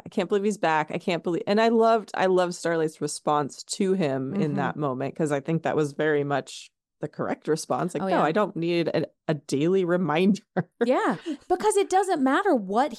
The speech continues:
Speaker 2: he has done. She does not have to forgive him. And even if
Speaker 1: Yeah.
Speaker 2: she does, she doesn't have to spend any time with him. Like that,
Speaker 1: Mm-hmm.
Speaker 2: this is re-traumatizing. This is another form of abuse, you know,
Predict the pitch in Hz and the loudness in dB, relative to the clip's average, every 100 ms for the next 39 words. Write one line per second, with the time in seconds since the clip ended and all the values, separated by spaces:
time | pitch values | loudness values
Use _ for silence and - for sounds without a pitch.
0 | - 269 269 220 180 156 175 269 339 196 | -6 -2 -2 -2 -4 -4 -2 0 0 -2
1 | - 262 247 294 226 196 196 220 185 196 | -4 -8 -4 -2 -2 -4 -4 -8 -10 -12
2 | 208 - 180 175 170 277 330 208 180 - | -12 -12 -10 -12 -4 -4 -2 -4 -4 -6
3 | - - 220 254 254 220 165 196 170 175 | -16 -6 0 2 4 2 0 -2 -2 0
4 | 302 214 175 - 294 339 294 214 233 277 | 2 2 0 -4 -2 0 0 -2 -6 -6
5 | 254 - - 202 247 220 - 208 180 160 | -8 -8 -6 -2 0 -2 -6 -6 -6 -8
6 | - 269 226 - - - 156 170 196 202 | -8 -6 -6 -8 -12 -12 -12 -10 -6 -8
7 | - _ _ 180 175 156 165 208 185 190 | -8 _ _ -2 0 -2 0 0 -2 -10
8 | - - 196 190 226 226 - 196 196 196 | -18 -20 -18 -8 -6 -6 -6 -6 -4 -4
9 | 185 175 175 180 180 170 185 160 160 160 | -4 -2 -2 -4 -6 -6 -8 -8 -6 -6
10 | 151 - 165 160 160 196 233 254 254 247 | -8 -8 -10 -8 -6 -4 -2 0 0 0
11 | - 226 214 | -2 -6 -8